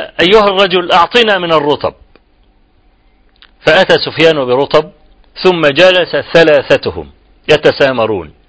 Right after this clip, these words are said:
فقال واحد من هذين لسفيان: "أرطب البصرة أحلى أم رطب الكوفة؟" فقال سفيان:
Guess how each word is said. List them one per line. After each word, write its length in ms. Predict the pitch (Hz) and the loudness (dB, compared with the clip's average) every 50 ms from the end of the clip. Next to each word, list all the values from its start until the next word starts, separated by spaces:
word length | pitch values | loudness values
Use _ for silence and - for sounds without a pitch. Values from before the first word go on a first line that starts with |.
| _ _ _ _ _ _ _ _ _ _ _ _ _ _ - | _ _ _ _ _ _ _ _ _ _ _ _ _ _ -2
فقال 320 | 160 156 - 220 233 233 220 | -2 0 2 2 2 4 4
واحد 440 | 214 214 226 220 180 196 202 180 185 180 175 175 - _ _ _ | 2 2 0 0 -2 -4 -6 -6 -6 -8 -8 -12 -18 _ _ _
من 160 | 143 160 165 147 | -4 -4 -2 0
هذين 540 | 143 147 139 135 131 160 165 160 147 135 | 0 0 0 2 2 2 2 0 0 -4
لسفيان: 680 | 123 127 131 - - 127 - 143 135 131 135 131 127 123 _ _ _ _ _ _ _ _ _ _ _ _ - - - - - - - _ _ _ _ _ _ _ - 151 | -6 -6 -6 -6 -8 -4 -2 0 2 2 2 0 -2 -8 _ _ _ _ _ _ _ _ _ _ _ _ -20 -20 -20 -20 -20 -20 -20 _ _ _ _ _ _ _ 0 2
"أرطب 500 | 156 170 202 247 233 - 196 175 151 160 | 2 4 4 2 2 2 0 0 0 0
البصرة 840 | 151 143 135 170 202 - - - 170 156 143 127 - 139 131 160 | -4 -2 0 0 0 0 0 -2 -2 -2 -2 -2 -2 -2 -2 -2
أحلى 440 | 151 - - 156 147 147 156 151 - _ _ _ _ _ _ _ _ - 120 | -2 -4 -6 -4 -4 -2 -2 -4 -6 _ _ _ _ _ _ _ _ -6 -4
أم 120 | 117 117 117 | -4 -2 -2
رطب 380 | 123 156 160 - 135 120 110 | -4 -4 -2 -2 -2 -2 -2
الكوفة؟" 480 | 104 95 - - 107 101 87 - 90 - - _ _ _ _ _ _ _ _ _ _ _ _ _ _ _ _ _ _ _ _ _ _ - - | -4 -8 -8 -8 -8 -8 -8 -10 -12 -12 -14 _ _ _ _ _ _ _ _ _ _ _ _ _ _ _ _ _ _ _ _ _ _ -4 -4
فقال 400 | - - - 185 190 180 160 - | -2 0 2 4 4 2 2 -2
سفيان: 640 | - 135 - 147 143 151 147 143 143 143 139 - | -6 -8 -4 0 0 2 2 0 -2 -6 -10 -14